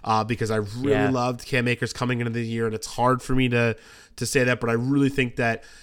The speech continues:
Speaker 1: you know, they're gonna be able to plug a running back into the system. Darrell Henderson's still a pretty good back. I mentioned Jake Funk having a role. They have Xavier Jones, who was an undrafted rookie that made the team last year, even when they had, uh, all those other running backs on the roster. I just, I,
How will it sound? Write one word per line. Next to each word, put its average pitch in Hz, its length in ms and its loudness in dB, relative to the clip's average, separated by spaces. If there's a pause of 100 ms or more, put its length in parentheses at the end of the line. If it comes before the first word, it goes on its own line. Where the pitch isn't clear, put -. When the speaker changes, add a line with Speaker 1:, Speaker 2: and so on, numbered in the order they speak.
(140)
Speaker 1:
you 117 80 -4
know, 107 320 -2
they're 131 160 4
gonna 139 140 0
be 139 60 2
able 123 120 2
to 117 80 0
plug 117 320 0
a 113 40 2
running 110 240 0
back 107 280 -2
into 107 100 -6
the 104 100 -6
system. 104 440 -6
Darrell 107 240 -4
Henderson's 107 440 -4
still 110 140 -6
a 107 60 -6
pretty 104 180 -8
good 101 140 -6
back. 101 240 -8
I 95 40 -8
mentioned 101 360 -8
Jake 104 160 -2
Funk 101 220 -6
having 101 200 -4
a 101 60 -6
role. 98 320 -6 (260)
They 104 120 -4
have 107 120 -4
Xavier 104 380 0
Jones, 101 460 0
who 107 60 0
was 104 120 2
an 104 80 -2 (100)
undrafted 101 340 -6
rookie 104 200 -6
that 101 180 -12
made 110 360 0
the 120 100 -4
team 107 280 -6
last 98 360 -8
year, 101 260 -6 (240)
even 110 320 -6
when 139 260 -2
they 123 140 -2
had, 101 440 -6 (300)
uh, 101 200 -2
all 113 220 0
those 104 180 0
other 101 200 0
running 98 280 -4
backs 98 280 -6
on 101 140 -8
the 95 80 -6
roster. 98 600 -8 (240)
I 110 100 -4
just, 117 320 -4
I, 131 160 0